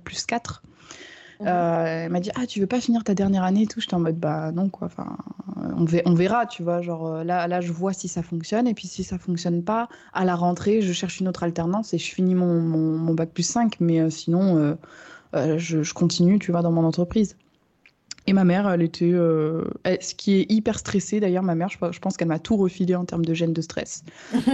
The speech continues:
Speaker 1: Euh, elle était plutôt chill, en mode, « Ok, bah, je te fais confiance et puis je suis là si t'as besoin, quoi, tu vois. » Donc,
Speaker 2: C'est fou.
Speaker 1: euh,
Speaker 2: Est-ce que t'as grandi dans un environnement familial dans lequel il y a des, euh, des gens qui sont à leur compte, ou, euh, ou est-ce qu'ils sont plutôt dans la team salariat et donc c'est peut-être pour ça que ça leur fait un peu peur ?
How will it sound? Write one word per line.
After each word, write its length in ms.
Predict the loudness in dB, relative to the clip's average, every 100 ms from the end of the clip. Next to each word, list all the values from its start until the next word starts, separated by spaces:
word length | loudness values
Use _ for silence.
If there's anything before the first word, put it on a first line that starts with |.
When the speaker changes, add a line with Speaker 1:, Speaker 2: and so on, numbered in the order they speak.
| 2
Speaker 1:
Euh, 140 | 4
elle 60 | 4
était 180 | 2 0
plutôt 260 | 0 2 0
chill, 440 | -2 0 2 2 0
en 100 | 0
mode, « 200 | 0 0
Ok, 240 | 0 0
bah, 200 | 0 0
je 100 | -2
te 100 | -2
fais 140 | -2 0
confiance 480 | -2 -2 -2 -2 -4
et 40 |
puis 120 | -4
je 60 | -4
suis 140 | 0
là 140 | 2 2
si 140 | 0
t'as 100 | 0
besoin, 240 | 0 -2 -4
quoi, 160 | -6
tu 100 | -6 -8
vois. » 120 | -8 -14 _ _ _ _ 0
Donc, 160 | 2 2
Speaker 2:
C'est 140 | 2
fou. 60 | 2
Speaker 1:
euh, 320 | 2 0 0 -4 _ _ _ _ _ _ _ _
Speaker 2:
Est-ce 160 | -6 -4
que 60 |
t'as 140 | -4 -2
grandi 220 | 0 0
dans 180 | 0 2
un 80 | 2
environnement 480 | 2 2 2 2 0
familial 580 | 2 2 2 2 2 2
dans 100 | 0
lequel 260 | 0 0
il 60 | 0
y 40 |
a 40 | 0
des, 240 | 0 2
euh, 80 | 2
des 160 | 0
gens 120 | -2 -2
qui 100 | -4
sont 100 | -2
à 60 |
leur 180 | 0 -2
compte, 460 | -2 0 2 0 0
ou, 180 | 0 0
euh, 180 | 0
ou 160 | -2 0
est-ce 180 | 0 0
qu'ils 160 | -6 -4
sont 100 | -6
plutôt 240 | -8 -4
dans 100 | -2
la 60 | -2
team 220 | -4 -4
salariat 400 | -2 0 0 -2
et 40 |
donc 180 | -4 -6
c'est 100 | -8
peut-être 260 | -8 -6 -8
pour 160 | -8
ça 140 | -6 -4
que 60 |
ça 80 | -4
leur 140 | -6 -6
fait 100 | -6
un 60 |
peu 120 | -6
peur ? 280 | -4 -4 -4